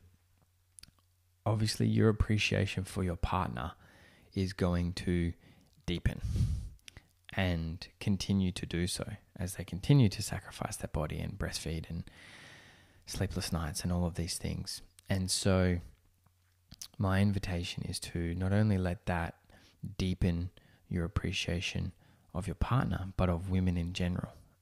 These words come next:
and just connecting to that deeper thread of the collective is, is really powerful and can have quite a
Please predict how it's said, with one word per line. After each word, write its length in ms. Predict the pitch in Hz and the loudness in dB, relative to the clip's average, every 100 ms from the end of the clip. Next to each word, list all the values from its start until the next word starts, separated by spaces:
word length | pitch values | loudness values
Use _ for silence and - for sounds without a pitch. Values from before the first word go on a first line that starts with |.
| - | -8
and 180 | - 95 | -2 0
just 320 | 92 95 - | 0 -2 -6
connecting 560 | - 110 101 117 - 117 | -2 2 2 2 2 2
to 120 | 123 | 2
that 280 | 117 101 107 | 2 0 -2
deeper 320 | 95 95 - | -2 -2 -2
thread 600 | 92 - - 85 90 143 - - - - - - | -6 -8 -8 0 2 2 -2 -14 -20 -20 -12 -4
of 220 | 92 104 | -2 0
the 80 | 95 | -2
collective 840 | - 80 85 - - 156 175 - - - - - - _ - | -2 -4 -4 -2 2 4 2 -6 -20 -20 -20 -20 -20 _ -2
is, 480 | 101 92 85 - - - - - - | 2 2 0 -4 -6 -16 -20 -20 0
is 200 | 107 92 | 2 2
really 260 | 92 92 90 | 4 4 4
powerful 600 | - 85 92 - - - _ | 0 0 -2 -2 -6 -8 _
and 200 | 98 95 | -4 -4
can 140 | - 98 | -4 -6
have 340 | - 92 95 | -4 -4 -4
quite 340 | - - 98 | -6 0 2
a 200 | 92 92 | 2 -2